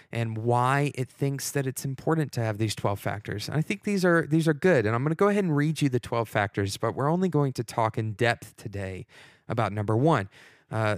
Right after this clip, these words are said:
number one is code base. Number two is dependencies. Number three is config, uh, configuration, if you don't know what that means. Uh, number four is backing services. Number five is build, release,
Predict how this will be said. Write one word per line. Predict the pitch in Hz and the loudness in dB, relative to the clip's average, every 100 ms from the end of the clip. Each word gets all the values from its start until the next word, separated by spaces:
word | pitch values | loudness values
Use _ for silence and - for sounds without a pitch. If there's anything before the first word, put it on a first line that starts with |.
| - | -2
number | 135 165 | 2 4
one | 170 180 | 6 4
is | 170 | 2
code | - 160 151 | 2 2 4
base. | 160 160 - | 4 4 0
Number | 127 110 | -2 -4
two | - 170 170 | -2 2 4
is | 160 | 4
dependencies. | - - - 147 143 - 147 143 - | 0 -6 -2 0 0 -2 -2 -2 -4
Number | 104 98 | -6 -6
three | - 131 131 | -4 -2 0
is | 113 | -2
config, | - - 104 - - 123 135 175 - - - _ - | -4 -10 -10 -8 -2 0 0 -2 -6 -20 -20 _ -6
uh, | 104 - | -6 -8
configuration, | 117 123 113 110 104 110 131 135 | -6 -4 0 0 0 -2 -2 -4
if | - | -4
you | 110 | -4
don't | 104 95 | -4 -6
know | 101 104 - - | -6 -6 -8 -8
what | 110 - | -8 -6
that | 101 | -8
means. | 110 131 170 - - - _ - | -6 -4 -4 -8 -20 -20 _ -8
Uh, | 123 131 135 | 0 2 2
number | 147 147 | 2 2
four | 139 - 214 214 | 0 2 4 4
is | 139 120 | 2 -2
backing | 113 143 165 180 170 | 2 2 2 0 -2
services. | - 170 165 - 208 - - - | 2 2 2 0 -4 -6 -10 -6
Number | 104 104 | -4 -4
five | - 117 127 147 | 0 2 4 2
is | 110 | 0
build, | 104 131 147 151 | 0 2 4 4
release, | 135 120 123 170 - | 2 2 2 2 -2